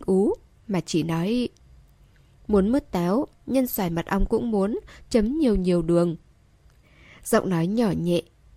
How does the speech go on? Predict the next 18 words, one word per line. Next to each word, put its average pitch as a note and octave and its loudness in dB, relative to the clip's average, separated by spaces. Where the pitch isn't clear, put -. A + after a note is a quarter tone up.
nũng C4+ 2
nịu. A3 6
Vệ C4 8
Cẩm F3+ 2
Huyên G3+ 2
nghe G#3 0
vào F3+ 0
tai, G3+ 0
hệt C4+ 2
như C#4 0
nghe C#4 -2
thấy A3 -2
âm B3+ -4
thanh B3+ -4
êm C4+ 2
dịu A#3+ -2
của D3+ -4
đất G3+ -2